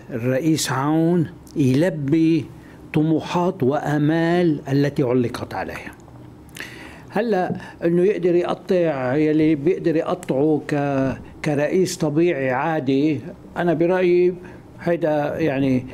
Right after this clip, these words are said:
آه، مش هو الهدف من الهجوم على الرئيس عون.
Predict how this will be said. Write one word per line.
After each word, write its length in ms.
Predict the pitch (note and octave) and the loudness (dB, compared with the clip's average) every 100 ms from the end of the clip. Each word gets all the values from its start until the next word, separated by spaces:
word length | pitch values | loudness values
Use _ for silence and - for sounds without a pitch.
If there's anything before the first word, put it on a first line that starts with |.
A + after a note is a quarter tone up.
| - - | -18 -10
آه، 160 | D3 - | -8 -2
مش 260 | D#3+ D#3 E3+ | -2 0 2
هو 200 | F#3 D3 | 2 2
الهدف 720 | B2+ D3+ C#3 C#3 C3+ - - - - - - - - | 0 -2 0 -2 -4 -14 -18 -20 -20 -20 -20 -10 -2
من 280 | C#3+ D3 D3 | 0 2 2
الهجوم 680 | C3+ A2+ C#3+ B2+ E3 C3 | 2 2 0 2 2 0
على 220 | - A#2 A2 | 0 -4 -4
الرئيس 420 | A2 A#2 A2 - | -4 -4 -6 -10
عون. 120 | F2+ | -12